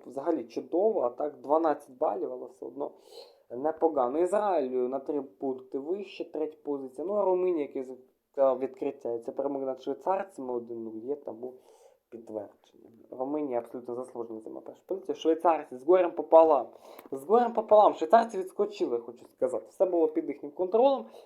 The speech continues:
але нічия з Ізраїлю, з Косово та поразка від Румунії відкидає команду з першого місця на другу позицію. В Ізраїлі буде шанс через Лігу націй. До речі, Ізраїль може з Україною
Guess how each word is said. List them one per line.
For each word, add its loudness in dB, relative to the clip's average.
але 4
нічия 4
з -2
Ізраїлю, 4
з -10
Косово 2
та -8
поразка -8
від -6
Румунії 2
відкидає 0
команду -8
з -20
першого -4
місця -14
на -2
другу -6
позицію. -20
В -18
Ізраїлі 8
буде 0
шанс 4
через -4
Лігу -8
націй. -10
До -16
речі, -12
Ізраїль -2
може -6
з -16
Україною -8